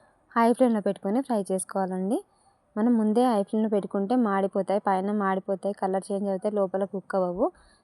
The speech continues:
ఇలా మొత్తం కంప్లీట్లీ లో ఫ్లేమ్లో పెట్టుకుని వేయించుకున్న తర్వాతనే ఇలా అన్నీ పైకి వచ్చిన తర్వాతనే హై ఫ్లేమ్లో పెట్టుకొని ఫ్రై చేసుకోవాలి. చూసారా?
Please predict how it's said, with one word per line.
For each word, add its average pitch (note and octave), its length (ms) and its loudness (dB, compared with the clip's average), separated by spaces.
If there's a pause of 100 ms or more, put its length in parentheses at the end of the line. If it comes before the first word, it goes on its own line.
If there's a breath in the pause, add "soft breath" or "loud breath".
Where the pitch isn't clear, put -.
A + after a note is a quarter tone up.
(140)
ఇలా G#3+ 300 0
మొత్తం A3+ 380 -2 (520)
కంప్లీట్లీ G#3 680 -2 (720)
లో G#3 120 0
ఫ్లేమ్లో G#3+ 360 0
పెట్టుకుని G#3 500 -2 (100)
వేయించుకున్న G3 600 -2
తర్వాతనే G3 540 -4 (1200)
ఇలా A3 180 2
అన్నీ G#3 180 2
పైకి G3+ 260 4
వచ్చిన G#3 240 0
తర్వాతనే G3 440 0
హై A#3+ 240 4
ఫ్లేమ్లో G3+ 300 0
పెట్టుకొని G3 380 0
ఫ్రై G#3 200 0
చేసుకోవాలి. F#3 680 -2 (1800)
చూసారా? A3 420 0